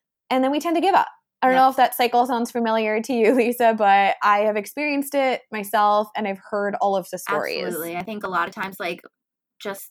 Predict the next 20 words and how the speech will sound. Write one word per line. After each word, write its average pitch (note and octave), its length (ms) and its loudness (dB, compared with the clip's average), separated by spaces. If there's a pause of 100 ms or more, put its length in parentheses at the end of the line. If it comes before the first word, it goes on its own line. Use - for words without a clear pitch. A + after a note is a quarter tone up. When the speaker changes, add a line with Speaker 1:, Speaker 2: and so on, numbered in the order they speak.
Speaker 2:
it's G3 200 -10
a G3 60 -8
great F#3+ 240 -6
example, F3+ 440 -8
New E3+ 120 -8
Year's E3 200 -10
resolution. E3 520 -12
Like, E3 180 -10
let's F#3 220 -8
say G3+ 160 -8
your G3 120 -8
New F#3+ 140 -8
Year's F#3 180 -10
resolution F3+ 520 -10
is F3 180 -12
to F3+ 220 -8 (480)
be G3 340 -6
healthier F3+ 600 -8
and E3 140 -10
happier. C3 640 -14